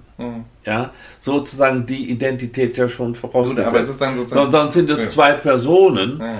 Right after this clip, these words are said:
Speaker 2: und dann, äh, muss man sich nicht wundern, dass, äh, dass die andere, aber
Speaker 1: Ja,
Speaker 2: gut,
Speaker 1: aber es
Speaker 2: da
Speaker 1: gibt ja schon, also zum Beispiel in der, in der Debatte um Tran-, Transsexualität gibt's das ja schon, wenn Leute so zum Beispiel im falschen Körper geboren sind,
Speaker 2: Ja, ja.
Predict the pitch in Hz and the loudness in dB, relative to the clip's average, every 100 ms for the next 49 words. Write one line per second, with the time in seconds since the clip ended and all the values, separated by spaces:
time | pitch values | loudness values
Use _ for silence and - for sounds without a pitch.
0 | - - 135 135 131 131 135 143 139 143 | -12 -4 -2 2 0 0 -4 -4 -4 -2
1 | 156 147 131 127 135 139 123 143 175 127 | -4 -4 -4 -4 -6 -8 -4 -2 0 0
2 | 107 110 113 - 120 117 113 - - - | 2 0 0 -4 0 0 -2 -10 -20 -6
3 | - 120 123 123 151 143 98 95 87 82 | -2 0 0 0 -2 -2 -2 -4 -6 -10
4 | - - 120 127 160 175 - - 196 190 | -14 -6 0 2 2 2 2 2 0 0
5 | 202 147 139 147 143 151 135 139 127 139 | -2 -2 -2 -2 0 -2 -4 -2 -2 -2
6 | 135 139 110 120 139 143 127 123 143 117 | -2 -4 -6 -4 -2 -4 -6 -4 -6 -4
7 | 143 147 151 147 - 127 120 117 165 165 | -6 -6 -4 -6 -4 -4 -4 -4 0 0
8 | 175 - - _ 147 147 143 139 131 156 | -2 -12 -20 _ -8 -4 -4 -4 -4 -4
9 | 123 107 110 135 143 139 123 135 131 135 | -2 0 0 0 0 -6 -10 -8 -8 -8
10 | - 127 - 143 147 143 123 147 147 131 | -8 -8 -2 0 0 -6 -2 0 0 -2
11 | 117 110 107 107 110 98 82 | -4 -4 -4 -4 -4 -2 -4